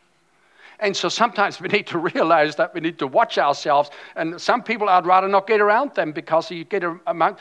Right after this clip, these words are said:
they got a virus, and that virus is called complaining, grumbling, negativity, whinging, whining, criticizing, a-, and everything else. And it is like a virus.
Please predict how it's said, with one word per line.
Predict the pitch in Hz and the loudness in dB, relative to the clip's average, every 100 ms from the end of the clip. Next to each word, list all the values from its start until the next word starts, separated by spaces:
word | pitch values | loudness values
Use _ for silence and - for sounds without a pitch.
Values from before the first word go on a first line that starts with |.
| - - | -8 -2
they | 185 | 2
got | 220 | 2
a | 151 | 2
virus, | 131 247 339 165 117 - | 2 2 2 0 -4 -6
and | 151 151 | -6 -6
that | 214 | -2
virus | 170 190 208 185 | 2 2 2 -4
is | 190 | -12
called | - 214 208 | -8 -8 -6
complaining, | 190 180 - 214 214 202 175 | -8 -8 -6 -6 -6 -10 -8
grumbling, | 139 175 185 185 190 180 - - - - - | -2 0 0 -4 -4 -6 -10 -18 -20 -20 -6
negativity, | 156 202 180 - 214 214 214 - 196 214 170 | 0 0 0 -2 0 0 -2 -2 -2 -2 -4
whinging, | 151 220 208 208 214 147 | -2 -2 -2 -4 -4 0
whining, | 190 214 220 190 | 2 2 -2 -6
criticizing, | - 214 202 - 202 208 190 190 196 - - 214 | -2 -2 -2 2 4 4 0 -4 -6 -10 -14 -10
a-, | |
and | 190 185 | -6 -2
everything | 180 180 175 175 | -2 -2 -4 0
else. | 170 165 180 - | 2 2 2 -4
And | 156 - | -8 -8
it | 226 285 | -10 -8
is | 226 | -6
like | 190 180 | -8 -8
a | |
virus. | 185 269 294 104 - | -10 -10 -12 -16 -20